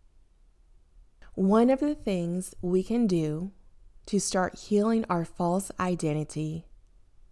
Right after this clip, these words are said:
is to start recommitting, deepening, or forming a relationship with our higher power. It is crucial to have this foundation in order to heal.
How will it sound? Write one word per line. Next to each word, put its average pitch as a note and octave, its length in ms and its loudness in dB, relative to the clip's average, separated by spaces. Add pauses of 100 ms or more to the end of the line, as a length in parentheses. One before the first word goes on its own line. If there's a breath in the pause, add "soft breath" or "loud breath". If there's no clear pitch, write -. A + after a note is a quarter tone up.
is G3+ 160 2
to G#3+ 160 0
start G3 320 0
recommitting, F3 800 0 (800)
deepening, D#3 600 -2 (1200)
or F#3 180 4
forming A#3 680 4
a F3+ 120 2
relationship F3 1120 2
with E3+ 200 -4
our D#3+ 140 -4
higher D#3 400 -4
power. D#3 560 -4 (720 soft breath)
It G3 140 6
is F#3+ 180 6
crucial A#3 640 0
to F3+ 140 -6
have A3+ 520 0
this F#3 300 0
foundation F3 1120 -2
in F#3 140 4
order E3+ 400 2
to F3+ 160 -4
heal. E3+ 520 0